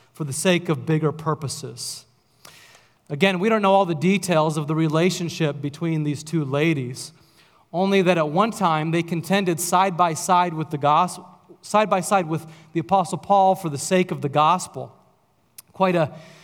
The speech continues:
an item on their resume. They were ministry leaders together with the Apostle Paul for the sake of the gospel.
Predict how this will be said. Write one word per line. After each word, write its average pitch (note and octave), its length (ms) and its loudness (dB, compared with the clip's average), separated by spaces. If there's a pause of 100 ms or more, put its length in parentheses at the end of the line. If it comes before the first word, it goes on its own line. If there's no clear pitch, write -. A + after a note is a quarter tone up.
(400)
an D#3+ 100 0
item F#3+ 320 2
on F3 160 2
their F#3+ 180 4
resume. D#3 760 -2
They D#3+ 160 0
were E3 180 2
ministry G3 540 2
leaders D#3+ 520 0
together E3 400 0
with G3 160 0
the F3 100 0
Apostle E3+ 400 0
Paul D#3+ 420 2
for E3 220 -2
the D#3 100 -2
sake G3 400 0
of D3+ 140 -6
the D3+ 80 -2
gospel. D3+ 640 0